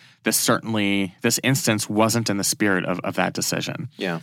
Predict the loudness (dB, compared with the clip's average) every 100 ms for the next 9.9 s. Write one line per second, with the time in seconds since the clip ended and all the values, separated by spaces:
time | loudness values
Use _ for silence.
0 | -4 0 0 0 2 2 2 2 2 0
1 | 0 0 0 0 0 2 2 2 -2 -2
2 | -4 -2 0 0 0 -2 0 2 2 0
3 | -2 -2 -2 -2 -4 -2 0 2 2 0
4 | -6 _ _ _ _ -10 -2 2 4 4
5 | 4 2 0 -4 0 0 2 0 2 2
6 | 0 0 4 6 6 2 -4 -2 0 2
7 | 0 0 -2 2 2 2 0 0 -2 0
8 | -2 0 0 0 -4 -2 -4 0 -2 -2
9 | -2 -2 -2 -4 -2 -2 -2 -2 -4